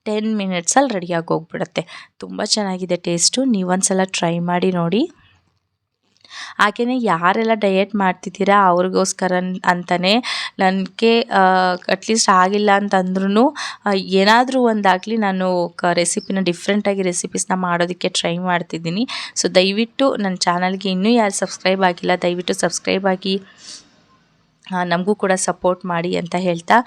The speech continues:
ಈಗ ಮಧ್ಯಾಹ್ನ ಡಿನ್ನರ್ ಬಂದ್ಬಿಟ್ಟು ಒನ್ to ಟೂ ಒಳಗಡೆ ಕಂಪ್ಲೀಟ್ ಮಾಡ್ಕೊಳ್ಬೇಕು.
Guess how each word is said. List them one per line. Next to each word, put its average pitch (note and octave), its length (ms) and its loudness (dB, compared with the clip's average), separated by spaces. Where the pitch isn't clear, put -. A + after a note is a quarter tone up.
ಈಗ A3+ 180 2
ಮಧ್ಯಾಹ್ನ A3 500 2
ಡಿನ್ನರ್ G3+ 360 2
ಬಂದ್ಬಿಟ್ಟು G3+ 500 0
ಒನ್ F3+ 220 2
to G#3 120 -2
ಟೂ - 140 -4
ಒಳಗಡೆ F#3+ 520 2
ಕಂಪ್ಲೀಟ್ F#3+ 500 -6
ಮಾಡ್ಕೊಳ್ಬೇಕು. F3 760 -2